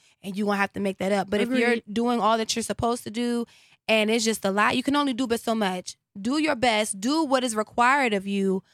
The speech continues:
Speaker 1: Go above and beyond, 'cause you never want anybody to say that you were lackadaisical or you were, uh, just, just to get by type of employee. Like, always give whatever you're doing your all, but set the boundary also, because you don't wanna be taken advantage of, 'cause sometimes people will do that too.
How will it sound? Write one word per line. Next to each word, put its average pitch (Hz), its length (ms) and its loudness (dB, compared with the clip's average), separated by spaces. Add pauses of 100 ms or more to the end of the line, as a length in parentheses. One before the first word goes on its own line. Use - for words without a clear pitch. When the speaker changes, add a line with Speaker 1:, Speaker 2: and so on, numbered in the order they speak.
(160)
Speaker 1:
Go 220 140 6
above 233 280 2
and 226 140 -2
beyond, 214 520 0
'cause 202 140 -2
you 214 60 -2
never 226 240 2
want 226 180 2
anybody 214 360 0
to 196 100 -4
say 208 260 -2
that 196 300 -2
you 220 80 -2
were 196 100 0
lackadaisical 196 640 -2
or 185 160 -2
you 196 140 -8
were, 190 140 -6 (140)
uh, 190 220 0 (480)
just, 247 360 0
just 220 260 0
to 220 80 -6
get 202 180 0
by 202 220 4
type 202 240 0
of 185 80 0
employee. 208 400 0
Like, 190 200 0
always 277 320 2
give 233 200 0
whatever 220 240 2
you're 214 100 0
doing 208 460 0
your 208 240 0
all, 196 440 2 (360)
but 220 680 0 (720)
set - 360 4
the 233 100 2
boundary 220 480 2
also, 208 400 4
because 208 320 0
you 220 80 -2
don't 226 180 4
wanna 214 160 2
be 208 140 -2
taken 214 280 -2
advantage 214 420 0
of, 185 200 -6
'cause 208 140 -4
sometimes 226 380 0
people 208 180 -6
will 202 60 -2
do 208 140 -6
that 208 200 -2
too. - 360 -6